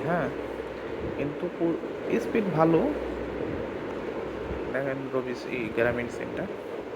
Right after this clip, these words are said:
স্পিড অনেক ভালো, কিন্তু আমার সর্বোচ্চ বাইশ থেকে পঁচিশ এমবিপিএস, এর উপরে আমি উঠি না, উঠে না আর কি। আমি যখন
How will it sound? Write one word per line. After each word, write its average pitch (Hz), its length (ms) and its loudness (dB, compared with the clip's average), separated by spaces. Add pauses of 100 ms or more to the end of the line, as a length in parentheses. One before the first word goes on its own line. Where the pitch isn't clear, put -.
(540)
স্পিড 147 220 0
অনেক 165 260 2
ভালো, 123 340 0 (240)
কিন্তু 156 360 2 (1040)
আমার 147 480 6 (180)
সর্বোচ্চ 147 400 6
বাইশ 131 320 6
থেকে 139 240 6
পঁচিশ 135 260 4
এমবিপিএস, 123 560 4 (880)
এর 123 140 2
উপরে 135 420 4 (220)
আমি 127 300 -4 (520)
উঠি 135 280 -2
না, - 140 0 (100)
উঠে 131 160 2
না 107 100 4
আর 101 100 4 (120)
কি। - 80 2 (480)
আমি 147 140 8
যখন 151 280 6